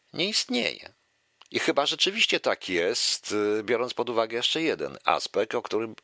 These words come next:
też później powiem, że państwo nie istnieje. A teraz mam pytanie do tych szanownych obrońców Kościoła, na których jestem już na czarnej liście, mimo że jestem absolutnie przeciwny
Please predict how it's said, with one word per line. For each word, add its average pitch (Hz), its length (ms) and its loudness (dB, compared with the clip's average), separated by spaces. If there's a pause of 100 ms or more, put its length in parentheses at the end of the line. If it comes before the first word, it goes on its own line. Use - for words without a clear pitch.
(160)
też - 260 2 (120)
później 113 340 -2
powiem, - 380 0 (960)
że - 80 2
państwo 131 360 2
nie 175 160 -2
istnieje. - 400 -2 (800)
A 135 220 6 (160)
teraz 214 280 6
mam 208 140 2
pytanie 175 420 2
do 165 120 2
tych - 180 2
szanownych 156 580 2
obrońców 143 500 2
Kościoła, 123 540 2
na 80 140 -2
których 104 340 0
jestem 101 380 2
już 101 180 -4
na 98 100 6
czarnej 92 400 -2
liście, 73 400 0
mimo 147 380 0
że 101 440 2
jestem 117 420 0
absolutnie 185 640 2
przeciwny 67 760 0